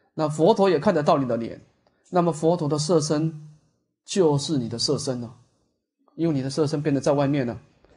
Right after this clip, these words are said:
那么这样子呢，有什么问题呢？“如言已知，身何废绝？”你的眼睛在外面，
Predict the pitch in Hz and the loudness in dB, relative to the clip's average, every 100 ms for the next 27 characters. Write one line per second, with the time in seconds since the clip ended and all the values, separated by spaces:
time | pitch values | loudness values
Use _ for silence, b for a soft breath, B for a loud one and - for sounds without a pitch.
0 | b - 160 160 247 196 160 170 180 156 | b -2 0 4 4 4 2 4 4 2
1 | 156 151 226 151 147 160 180 180 B B | 0 0 2 2 0 2 0 -2 B B
2 | B - 151 165 185 190 147 135 127 147 | B -6 0 4 4 4 0 -2 -2 0
3 | 147 139 127 120 139 131 120 117 117 110 | 2 2 0 -2 -2 -2 -4 -4 -6 -6
4 | 92 - - _ _ _ _ _ _ _ | -14 -16 -20 _ _ _ _ _ _ _
5 | _ _ _ _ _ _ _ _ _ - | _ _ _ _ _ _ _ _ _ -20
6 | - 131 135 147 139 131 147 156 156 143 | -20 -6 -2 0 0 0 0 0 2 2
7 | 151 139 151 151 113 | 2 2 4 2 0